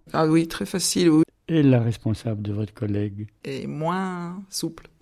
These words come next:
Speaker 1: <laughs> on va dire.
Speaker 2: Qu'est-ce qui vous plaît dans votre trajet à plusieurs ?
Speaker 1: L'économie, parce que, euh, au prix du carburant,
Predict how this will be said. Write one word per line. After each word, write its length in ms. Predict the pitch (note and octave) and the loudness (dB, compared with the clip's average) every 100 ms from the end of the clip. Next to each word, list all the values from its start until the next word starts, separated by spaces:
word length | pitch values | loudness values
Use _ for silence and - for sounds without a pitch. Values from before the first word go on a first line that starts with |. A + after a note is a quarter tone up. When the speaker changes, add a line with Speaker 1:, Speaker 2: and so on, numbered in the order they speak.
| _ _ - | _ _ -4
Speaker 1:
<laughs> 380 | A3+ - A3 - | -4 -2 -4 -2
on 40 | |
va 200 | - A3 | -6 -6
dire. 360 | - - E3+ - _ - - - | -8 -6 -8 -8 _ -20 -20 -10
Speaker 2:
Qu'est-ce 180 | - - | -6 0
qui 120 | - | 4
vous 180 | A#2+ G#2+ | 4 4
plaît 340 | - A2+ B2 | 2 4 4
dans 120 | G#2 G2+ | 2 -2
votre 200 | G2+ - | -2 4
trajet 280 | A#2 G#2+ | 6 8
à 60 | G#2+ | 6
plusieurs ? 520 | - G#2+ A2 A2+ G#2 B2+ _ _ _ _ _ - | 4 4 6 6 2 -6 _ _ _ _ _ -6
Speaker 1:
L'économie, 440 | - E3 E3 E3+ E3 _ _ _ _ - | 0 2 4 2 -2 _ _ _ _ -6
parce 180 | D3+ - | -6 -4
que, 120 | - | -4
euh, 500 | - - - D2+ D#2+ | -4 -4 -4 -4 0
au 100 | - | 0
prix 220 | - - | 0 -4
du 100 | F3+ | -6
carburant, 540 | - C#3+ D3 D3+ D3+ | -4 -4 -2 -4 -4